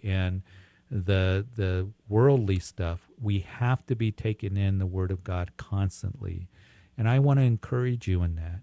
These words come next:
and be in prayer, and be looking to the Lord constantly and continually. And every chance that you have,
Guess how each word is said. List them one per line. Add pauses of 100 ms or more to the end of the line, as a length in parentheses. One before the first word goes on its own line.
(160)
and
be
in
prayer, (100)
and
be (340)
looking
to
the
Lord
constantly
and
continually. (440)
And
every
chance
that
you
have,